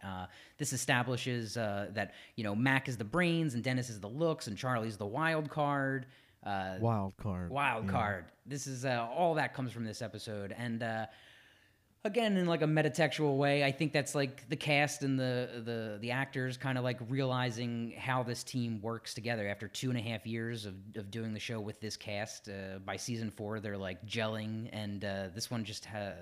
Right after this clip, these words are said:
Speaker 1: this one just kills it. Uh, after siphoning six barrels of gasoline from Dennis's Land Rover, they decide to sell it back to the gas station.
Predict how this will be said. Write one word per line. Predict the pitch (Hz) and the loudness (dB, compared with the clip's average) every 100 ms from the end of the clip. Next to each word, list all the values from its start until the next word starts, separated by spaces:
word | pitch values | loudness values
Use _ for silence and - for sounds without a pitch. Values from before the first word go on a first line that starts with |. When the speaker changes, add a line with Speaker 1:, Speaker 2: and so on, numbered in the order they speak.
| 87 92 | -10 -8
Speaker 1:
this | 123 | -2
one | 139 | -2
just | 107 - | -2 -4
kills | 123 104 | -4 -4
it. | - - - - - - - - _ _ _ _ _ | -10 -18 -20 -20 -20 -20 -20 -20 _ _ _ _ _
Uh, | 135 139 139 | 4 6 8
after | 196 202 | 6 4
siphoning | 180 254 233 226 190 | 2 2 2 0 0
six | 208 - | -2 0
barrels | 165 156 127 | 2 4 2
of | |
gasoline | 127 135 131 127 127 127 123 | 0 0 0 0 2 2 2
from | 123 113 | 2 2
Dennis's | 127 123 110 101 | 4 2 0 0
Land | 113 117 110 | 2 2 2
Rover, | 113 104 107 107 78 | 0 0 0 -2 -2
they | 123 | -2
decide | 123 120 147 143 139 127 | 0 0 2 2 2 0
to | 131 123 120 117 113 | 0 2 2 0 -2
sell | - 175 170 | 2 4 4
it | 139 | 4
back | 135 131 | 4 2
to | 120 | 0
the | 98 | 0
gas | 113 113 | 2 2
station. | - 110 - 113 113 | 0 -2 0 -2 -4